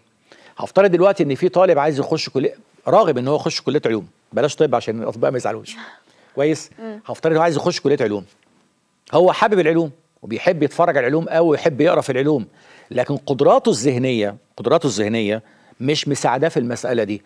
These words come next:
Speaker 1: فأنا هعمل له امتحان، مش الغرض من امتحان القدرات إن أنا أفشله، الغرض من امتحان القدرات هقول له: "أنت مؤهل للمكان ده أو مش مؤهل؟"
Speaker 2: مم.
Speaker 1: ليه؟ عشان لو دخل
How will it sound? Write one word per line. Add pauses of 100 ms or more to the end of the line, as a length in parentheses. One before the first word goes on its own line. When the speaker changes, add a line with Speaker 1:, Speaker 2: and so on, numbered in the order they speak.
(240)
Speaker 1:
فأنا
هعمل
له
امتحان،
مش
الغرض
من
امتحان
القدرات
إن
أنا
أفشله، (640)
الغرض
من
امتحان
القدرات
هقول
له:
"أنت
مؤهل
للمكان
ده
أو
مش
مؤهل؟" (160)
Speaker 2:
مم.
Speaker 1:
ليه؟ (520)
عشان
لو
دخل